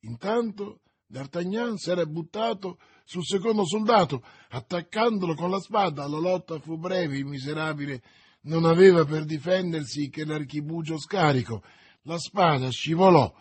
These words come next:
sulla canna dell'arma ormai inutile e trapassò la coscia dell'assassino, che cadde a terra. Subito D'Artagnan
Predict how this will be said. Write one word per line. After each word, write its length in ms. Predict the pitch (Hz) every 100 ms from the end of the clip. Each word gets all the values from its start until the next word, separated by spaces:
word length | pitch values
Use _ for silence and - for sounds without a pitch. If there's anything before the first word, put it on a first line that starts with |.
| _ _ _
sulla 320 | - 180 185
canna 420 | 185 226 214 180 175
dell'arma 500 | 180 208 202 180 170
ormai 260 | 185 190
inutile 500 | 202 220 170 151 127 - - - _
e 160 | 175 170
trapassò 640 | 196 196 214 202 262 247
la 160 | 202 185
coscia 460 | 226 185 - 151
dell'assassino, 800 | 147 160 151 190 170 214 233 208
che 160 | 156 156
cadde 280 | 151 151 147
a 80 |
terra. 480 | - 92 90 - - _ _ _ _ _
Subito 680 | _ - 185 208 175 196 - -
D'Artagnan 760 | 120 117 139 139 185 202 185